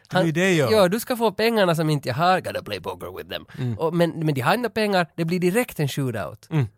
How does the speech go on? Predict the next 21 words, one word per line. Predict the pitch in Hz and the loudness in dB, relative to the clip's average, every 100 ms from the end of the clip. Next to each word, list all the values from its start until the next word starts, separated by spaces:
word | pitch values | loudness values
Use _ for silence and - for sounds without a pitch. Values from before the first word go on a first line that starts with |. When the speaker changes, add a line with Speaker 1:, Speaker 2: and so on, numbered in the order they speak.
| _ _ - | _ _ -10
Speaker 2:
Ha, | 110 131 143 143 123 95 - | 2 6 6 6 4 0 -8
så | - 175 | 0 4
är | 170 | 4
det | 131 117 | 4 0
ju. | 101 | -2
Speaker 1:
Bra, | - 214 185 | 4 6 6
tack | 190 202 | 4 -2
att | 175 | -4
du | 143 131 | -4 -6
klarade | - 185 151 | -4 0 2
upp | 147 | 2
det | 123 | 0
där. | 113 110 - _ | -8 -8 -12 _
Speaker 2:
<laughs> | 180 170 151 | 0 0 0
Ja, | 170 - - - - | 0 0 -6 -20 -6
men | 170 | 0
det | |
var | 196 - | 4 4
så | - | 4
snabbt | 170 190 226 | 0 0 0
förbi. | - 190 196 156 | -2 -2 -2 -2